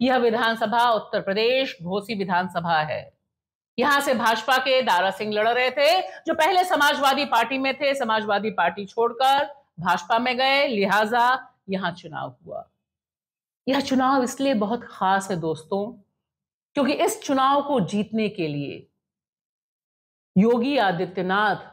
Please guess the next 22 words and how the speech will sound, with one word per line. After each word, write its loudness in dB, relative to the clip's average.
जो -2
उत्तर -4
प्रदेश -2
के -8
मुख्यमंत्री -4
हैं, 4
उन्होंने 4
पूरी 0
ताकत 2
लगा 0
दी, -10
पूरी -2
ताकत। -2
तमाम 4
मंत्री -2
वहां -2
मौजूद -2
थे, 0
जिला 2
जिला, 2
कस्बा 0
कस्बा, 2